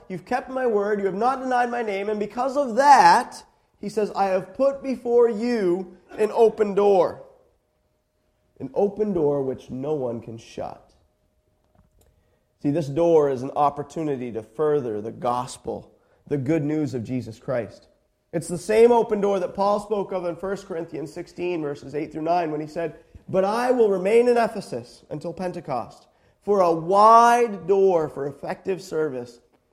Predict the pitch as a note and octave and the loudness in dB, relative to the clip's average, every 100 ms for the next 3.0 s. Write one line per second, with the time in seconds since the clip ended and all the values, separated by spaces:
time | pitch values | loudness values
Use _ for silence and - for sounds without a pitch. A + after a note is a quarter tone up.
0 | _ _ D3+ C#3+ E3 E3+ C3+ B2+ A2+ F#2+ | _ _ -12 -2 -2 -2 -10 -14 -14 -14
1 | - _ _ _ _ _ C#3+ D#3 D3+ C#3+ | -16 _ _ _ _ _ -4 -2 -2 -2
2 | E3 D#3 C#3 C#3+ G#2+ A2 D2 C#2+ - _ | -4 -4 -6 -6 -10 -16 -20 -20 -20 _